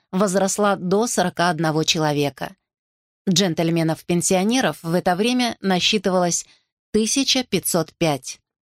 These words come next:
Любимого шута Генриха Уилла Сомерса — числившегося служителем покоев, реформы не затронули. Кромвель любил его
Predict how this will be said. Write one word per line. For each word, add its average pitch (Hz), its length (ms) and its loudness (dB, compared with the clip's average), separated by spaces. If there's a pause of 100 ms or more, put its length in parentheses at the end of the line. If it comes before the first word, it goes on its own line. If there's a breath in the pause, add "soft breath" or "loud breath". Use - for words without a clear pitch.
(1080)
Любимого 240 580 2
шута 196 420 0
Генриха 170 800 0
Уилла 185 460 2
Сомерса — 226 720 0 (420)
числившегося 170 920 0
служителем 170 640 2
покоев, 156 640 -2 (440)
реформы 220 500 0
не 185 140 2
затронули. 151 720 0 (640)
Кромвель 214 680 2 (100)
любил 214 500 2
его 143 340 2